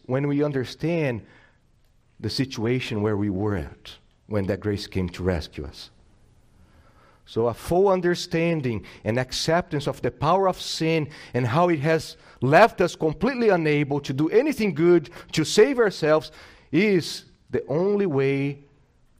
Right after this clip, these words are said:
to fully see the glory and majesty of Christ. Apart from an understanding of the doctrine of sin, you do not know who Jesus Christ is. That's what's taking place in John chapter six.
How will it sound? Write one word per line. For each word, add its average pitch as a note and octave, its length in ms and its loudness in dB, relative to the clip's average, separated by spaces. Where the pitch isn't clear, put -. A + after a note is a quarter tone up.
to A2+ 120 -4
fully D#3 460 0
see D#3 160 -6
the B2+ 140 0
glory A#2+ 540 -2
and G#2+ 200 -2
majesty A2 560 -4
of - 160 -6
Christ. - 640 -10
Apart D#3+ 500 0
from C#3 300 -4
an B2+ 100 0
understanding D3 640 -2
of D#3 120 -6
the C3 100 -4
doctrine C#3 320 -4
of B2 100 -6
sin, F3+ 400 -4
you D#3+ 320 0
do D3 120 -2
not C#3+ 240 0
know C#3+ 180 0
who C3 160 -4
Jesus B2 320 -4
Christ A#2 460 -4
is. - 300 -10
That's A#2 240 -2
what's D3 220 -4
taking D3 320 -2
place C3 320 -2
in B2+ 140 -4
John B2 180 -2
chapter A#2+ 300 -4
six. - 540 -8